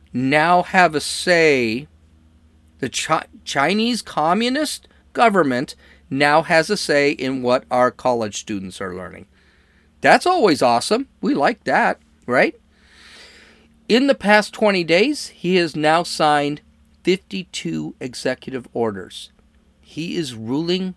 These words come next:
like a tyrant and not asking Congress to do anything. Do you know why he's not asking Congress to do anything? 'Cause Congress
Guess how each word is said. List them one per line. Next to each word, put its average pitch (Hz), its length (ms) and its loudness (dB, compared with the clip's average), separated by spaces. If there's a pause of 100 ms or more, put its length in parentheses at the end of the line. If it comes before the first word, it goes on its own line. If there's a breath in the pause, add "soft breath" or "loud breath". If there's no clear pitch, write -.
(200)
like - 180 -4
a 113 140 -12 (120)
tyrant 120 600 -6 (760)
and 127 200 -2
not 135 260 0 (160)
asking 135 420 -4
Congress 151 560 -6
to - 140 -12
do 139 280 -6 (100)
anything. 151 580 -8 (800)
Do 135 100 -6
you 135 40 -4
know 139 120 -2
why 180 140 0
he's 208 140 -6
not 202 160 -4
asking 185 360 -8
Congress 180 420 -10
to - 60 -14
do 175 200 -8
anything? 185 340 -10 (380 soft breath)
'Cause - 160 -16
Congress 180 540 -8